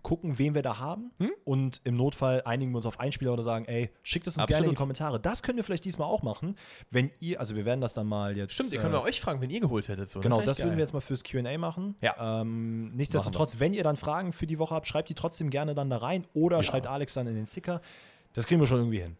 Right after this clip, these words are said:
Speaker 1: Aber
Speaker 2: Auf geht's.
Speaker 1: fangen wir
Speaker 2: Also,
Speaker 1: erstmal an.
Speaker 2: Abgänge natürlich, ne?
Speaker 1: Ja.
Speaker 2: Also wir haben fixe Abgänge von Bellingham sind hundert,
Speaker 1: Drei.
Speaker 2: keine Ahnung, ja, hundertdrei, aber plus Boni, ich weiß es nicht.
Speaker 1: Ja.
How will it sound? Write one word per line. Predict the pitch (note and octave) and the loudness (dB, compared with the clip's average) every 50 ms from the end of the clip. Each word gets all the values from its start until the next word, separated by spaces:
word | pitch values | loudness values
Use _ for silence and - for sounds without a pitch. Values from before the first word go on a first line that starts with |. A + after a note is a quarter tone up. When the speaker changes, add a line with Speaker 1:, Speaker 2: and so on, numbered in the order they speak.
| - | -6
Speaker 1:
Aber | - A#2 A#2 A#2 G2+ F2 - - | 0 2 4 4 4 2 -2 0
Speaker 2:
Auf | F2+ G#2 G2 - | 0 0 0 0
geht's. | - E2 - - - | -4 -8 -10 -10 -10
Speaker 1:
fangen | - - | -2 2
wir | B2+ D#3+ G3 | 4 6 6
Speaker 2:
Also, | F#3 D3+ | 6 4
Speaker 1:
erstmal | B2+ A#2+ - - G2+ - | 4 2 0 -2 -4 -6
an. | - - - | -6 -6 -2
Speaker 2:
Abgänge | - G2+ G#2 - - A2 F#2+ F#2+ F2+ | 0 0 2 2 0 -2 -2 -2 -4
natürlich, | F2 F2 - - D#2+ - - | -6 -8 -10 -10 -12 -6 -2
ne? | - C#3+ F3 F#3 - - | 0 0 0 -2 -4 -4
Speaker 1:
Ja. | - | -2
Speaker 2:
Also | G2+ G#2 G2 G2+ | -2 0 0 -2
wir | G2+ G#2 | -2 0
haben | G2+ C#3 D3+ C#3+ | 0 0 0 0
fixe | - - G#3+ A3+ - - - - | 0 0 0 0 0 0 0 0
Abgänge | D#3+ E3 - - E3+ D#3+ E3 D#3 | 0 -2 -2 -2 -2 0 0 0
von | - - C3 A2+ G2 F#2 - - A2+ | 0 0 0 0 0 -4 -6 -4 -2
Bellingham | B2+ C3+ C#3 D3+ D3+ D3 D3+ D3+ D3+ D3+ D3 | 0 0 0 0 0 0 0 0 0 0 -2
sind | B2+ B2 B2 B2 - | -2 -2 -2 -2 -2
hundert, | - C3+ C#3 C3+ C3 B2+ B2 B2 - - - - - - - - - - - - - | 0 0 2 4 4 4 4 2 0 -6 -14 -20 -20 -20 -20 -20 -20 -20 -16 -10 -6
Speaker 1:
Drei. | - F#2+ G2 | -2 0 0
Speaker 2:
keine | G#2+ G#2 G2 | 2 2 0
Ahnung, | D#2 F2 F#2 F#2 F2 F#2 | 0 -2 -2 -4 -6 -8
ja, | F2+ D#2+ | -8 -4
hundertdrei, | - A2 G#2 G2 - F#2+ G2+ G2+ G2+ G2+ | -4 -2 -2 -2 -2 -2 0 0 0 0
aber | F#2 F2+ F2+ F2+ | -2 -2 -4 -4
plus | - - G2+ - | -4 -6 -6 -6
Boni, | - - G2 G#2 G#2 G2 F#2+ - - - - A2 - | -4 -2 0 0 0 0 -2 -6 -10 -12 -10 -10 -10
ich | D2 E2 A2+ - | -8 -8 -4 -2
weiß | G#2 F#2 G2 F#2+ | 0 0 0 0
es | F#2 F2 - | -2 -4 -4
nicht. | G2+ B2+ - - - | -4 -6 -6 -6 -6
Speaker 1:
Ja. | G#2 F#2 | -6 -6